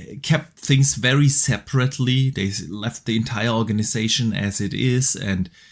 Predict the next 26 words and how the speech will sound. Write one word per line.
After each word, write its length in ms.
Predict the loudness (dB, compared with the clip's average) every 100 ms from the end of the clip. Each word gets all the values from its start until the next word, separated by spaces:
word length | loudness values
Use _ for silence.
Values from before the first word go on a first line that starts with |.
| _ _ -6
uh, 220 | -2 -2
let 160 | -2 -4
everything 340 | -4 -2 0
running. 400 | 2 2 4 2
And 100 | 2
now 180 | 2 2
they 140 | 2 0
try 280 | -2 -2
to 120 | -2 -4
bring 280 | 0 2
that 360 | 2 -2 -8 -14
closer 500 | -2 0 2 2 0
together. 800 | -2 -4 -2 -2 2 2 2 -2 _ _ _ 0
Um, 680 | 2 4 4 4 4 0 -4 -20 _ _ _
so 540 | 0 2 2 0 -4 _ _ _ _ _ -20 -10
there, 240 | -2 0 0
there 240 | -2 -2
are 160 | 0 2
certain 460 | 2 2 2 0 0
things 340 | 4 4 4
that 180 | 0 2
will 220 | 2 2
change. 580 | 0 -4 -4 -6 -10 -8
And 240 | -4 -4 -4
I 260 | -2 0 0
think 520 | -4 2 4 4